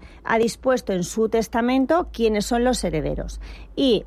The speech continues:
eh, en defecto de, por ejemplo, eh, van a heredar mis hijos a partes iguales. Eh, y en el caso de premoriencia, es decir, mi hijo ha fallecido antes, eh, pues,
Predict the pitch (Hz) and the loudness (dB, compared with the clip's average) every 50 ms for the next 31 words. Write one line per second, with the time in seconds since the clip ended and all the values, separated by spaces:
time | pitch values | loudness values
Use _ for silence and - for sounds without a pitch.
0 | - - - 214 208 202 196 196 190 190 185 180 - - 220 226 214 208 208 - | -6 -2 0 2 2 2 4 2 2 2 2 0 0 0 -2 0 0 0 0 0
1 | - 247 240 - - 254 247 269 277 254 240 233 202 202 - - 214 196 180 156 | 0 0 0 0 0 0 2 2 2 2 0 0 0 0 -2 -2 -2 -2 0 0
2 | 170 170 165 156 - - 185 180 180 175 175 170 170 170 170 170 170 196 196 240 | 0 0 0 0 0 0 0 0 2 2 2 2 2 0 0 -2 -2 0 0 2
3 | 254 262 269 254 247 247 233 226 226 226 - 311 311 - 294 262 269 208 202 220 | 2 2 2 2 2 2 2 2 0 0 2 0 0 0 0 -2 0 0 0 0
4 | 214 208 220 196 - 196 170 147 147 151 151 151 151 156 - - - - - - | 0 0 -2 -4 -2 -2 -2 0 -2 -2 -2 -2 -4 -6 -8 -10 -14 -14 -14 -14
5 | - - - 226 220 220 214 208 220 220 247 233 220 226 220 - 247 247 - - | -8 -2 0 2 4 4 2 2 2 2 2 2 2 2 0 0 0 0 0 2
6 | 277 277 240 - 262 262 262 262 262 277 302 339 339 - 294 277 240 240 233 - | 2 2 2 2 0 0 0 0 0 0 0 -2 0 0 0 0 0 0 -2 -2
7 | - 269 247 220 185 170 170 180 185 - - 208 208 - 226 220 220 220 214 - | -2 -4 -2 -2 -2 0 0 -2 -2 -2 -4 -4 -4 -2 -2 -2 0 -2 -2 -2
8 | - 226 220 233 233 247 262 269 262 240 - 285 359 415 - - - - - - | -2 -2 0 0 2 2 2 0 0 0 -2 -2 -2 -2 -6 -12 -20 -20 -20 -20
9 | - - - - 233 233 233 233 226 220 214 - 214 202 190 - - - | -20 -14 -4 0 2 4 4 4 4 4 2 0 0 -2 -2 -2 -6 -8